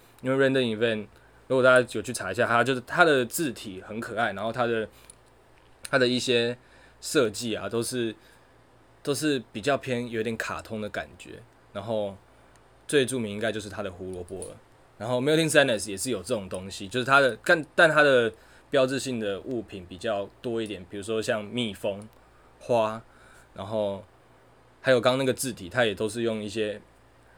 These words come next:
就是很可爱的颜色跟字体。那我，我自己是很喜欢这种东西，虽然我现在好像已经不太穿这样的东西了，但是还是，还是会爱，就蛮可爱的。所以，呃，Melting Sadness 大家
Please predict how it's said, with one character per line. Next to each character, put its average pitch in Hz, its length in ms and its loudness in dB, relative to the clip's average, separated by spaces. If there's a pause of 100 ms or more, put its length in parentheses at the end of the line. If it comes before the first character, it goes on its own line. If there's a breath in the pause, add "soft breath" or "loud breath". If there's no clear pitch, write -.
就 147 120 -6
是 143 80 -2
很 123 160 -4
可 113 180 -2
爱 113 100 2
的 110 80 0
颜 92 220 -8
色 107 140 -8
跟 101 180 -8
字 104 160 -12
体。 92 200 -14
那 110 120 -6
我， 101 180 -6
我 98 140 -10
自 120 100 -10
己 110 120 -4
是 113 180 -6
很 98 200 -10
喜 98 200 -14
欢 98 160 -8
这 101 80 -8
种 85 100 -12
东 87 220 -14
西， 101 100 -12
虽 139 160 0
然 127 80 4
我 107 100 0
现 117 140 -2
在 117 220 -2
好 - 140 -12
像 135 100 -4
已 120 60 -4
经 117 100 -6
不 113 80 -8
太 117 160 0
穿 107 260 -6
这 104 80 -2
样 110 80 2
的 101 80 -6
东 98 220 -10
西 98 160 -10
了， 90 100 -10
但 110 100 -4
是 110 220 -6 (400)
还 104 200 -8
是， 117 260 -2
还 - 160 2
是 151 140 4
会 143 120 8
爱， 110 300 2 (460 loud breath)
就 135 200 2
蛮 123 240 2
可 127 200 0
爱 120 180 6
的。 92 160 -12 (460 loud breath)
所 110 160 -4
以， 101 200 -4 (500 soft breath)
呃， 113 120 -4
Melting 156 260 4
Sadness 147 260 6
大 123 140 6
家 117 280 2